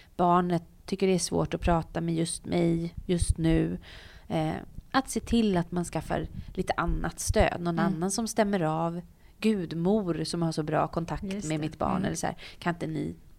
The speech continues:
Speaker 1: hitta på något och kan, vill du kolla av hur läget är och sådär.
Speaker 2: Mm.
Speaker 1: Och sen så, apropå att vi pratade nu om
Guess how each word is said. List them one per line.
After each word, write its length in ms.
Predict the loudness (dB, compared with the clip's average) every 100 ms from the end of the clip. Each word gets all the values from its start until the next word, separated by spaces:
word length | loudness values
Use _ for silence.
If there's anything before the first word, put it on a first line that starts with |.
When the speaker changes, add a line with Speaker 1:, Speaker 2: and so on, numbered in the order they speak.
| -2
Speaker 1:
hitta 220 | 0 0
på 280 | 2 4 4
något 340 | 0 -6 -4
och 100 | -6 -4
kan, 240 | -4 -2 0
vill 180 | 0 0
du 60 |
kolla 300 | 0 0 0
av 260 | 0 0 2
hur 100 | 2
läget 440 | 2 0 -4 -6
är 200 | -6 -4
och 60 | -6
sådär. 240 | -6 -6 -4
Speaker 2:
Mm. 260 | -4 -6 -8 -20 -18 -16
Speaker 1:
Och 220 | -4 0 4
sen 280 | 6 4
så, 260 | 4 2 2 0
apropå 460 | -4 0 0 6 6
att 120 | 6
vi 80 | 2
pratade 480 | 2 2 4 4 4
nu 200 | 2 0
om 180 | 0